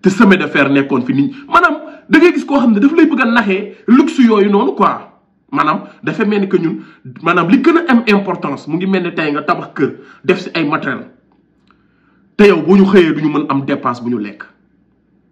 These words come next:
Ban sens la am? Te réalisation yooyu yëpp dañ koo leb ci turu sénégalais yi. Dama koy fay, nga koy fay. Bu ma deewee samay doom continuer di ko fay fii ak trente ans. Jamono boobu ñu ngi am ay entreprise yu xam ne étrangère yu fi nekk di fi liggéey,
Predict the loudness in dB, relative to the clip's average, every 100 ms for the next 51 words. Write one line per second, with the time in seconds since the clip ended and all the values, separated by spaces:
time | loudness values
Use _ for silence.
0 | -8 -4 -4 -4 -4 -2 -2 -2 -6 -16
1 | _ _ _ _ _ _ _ -2 0 2
2 | 0 0 -2 -4 -4 -2 2 4 4 2
3 | -2 -2 0 0 -2 -2 -6 -4 0 0
4 | 0 -2 -2 -2 -2 -4 -12 _ _ _
5 | _ _ -2 -2 0 -4 -2 -2 -2 -2
6 | -4 -4 -4 -4 -2 -2 0 0 -2 -2
7 | -4 -4 -4 -4 -4 -2 -2 -2 -2 -2
8 | 0 0 0 0 -2 -4 -4 -2 -2 -4
9 | -6 _ _ _ _ _ _ _ _ _
10 | _ -2 0 0 -2 0 0 2 2 0
11 | -2 -4 -4 0 2 4 2 0 -2 -4
12 | -2 -2 0 0 0 0 0 -2 -2 -4
13 | -2 0 2 2 0 -2